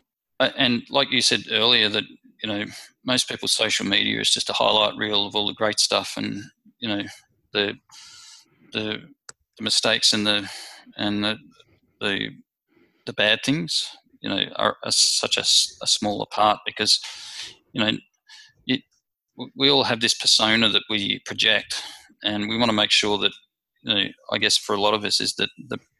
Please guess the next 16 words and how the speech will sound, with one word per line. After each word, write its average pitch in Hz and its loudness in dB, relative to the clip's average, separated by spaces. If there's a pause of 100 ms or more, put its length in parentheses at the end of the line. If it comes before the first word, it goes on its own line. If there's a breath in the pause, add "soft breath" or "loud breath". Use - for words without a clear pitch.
(140)
persona 110 2
that 98 -4
we 107 -2
project - -2 (1160 loud breath)
is - 2
one 104 2
that 101 0 (460)
is 107 -4
of 113 -4
somebody 104 2
who's 104 0
got - -2
their 101 0
shit - 0
together 104 0
and 98 -4